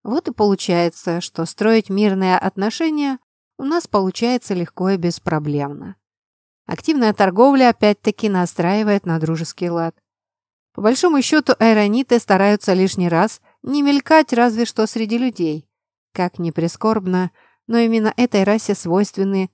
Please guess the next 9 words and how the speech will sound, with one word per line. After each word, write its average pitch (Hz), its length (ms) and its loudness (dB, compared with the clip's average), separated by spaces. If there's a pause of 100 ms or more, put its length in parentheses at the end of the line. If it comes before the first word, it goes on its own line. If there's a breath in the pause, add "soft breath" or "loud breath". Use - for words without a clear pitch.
непомерные 185 720 0
аппетиты 190 480 -2
в 170 60 -2
области 175 400 0
власти 202 520 -2 (220 soft breath)
и - 80 -4
захвата 185 460 -4
новых 160 260 -10
территорий. 185 580 -8